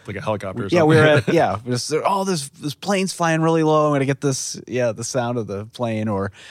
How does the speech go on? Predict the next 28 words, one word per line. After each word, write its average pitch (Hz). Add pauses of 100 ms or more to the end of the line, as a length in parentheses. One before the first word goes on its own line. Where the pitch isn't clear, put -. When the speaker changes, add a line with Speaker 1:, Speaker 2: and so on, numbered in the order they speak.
(160)
Speaker 2:
"Hey, 170
I'm 160
gonna 175
be 170
out 180
in 160
the 151
garage, 143
uh, 127
making 135
lots 139
of 135
noise 131
with 135
the 131
garbage 131
can. 98
So 107
don't 120
be 135
alarmed," 107
you 110
Speaker 1:
Yeah, 101
Speaker 2:
know? 98
Speaker 1:
right. 107
Yeah. 117
Speaker 2:
<laughs> -
Yeah. 196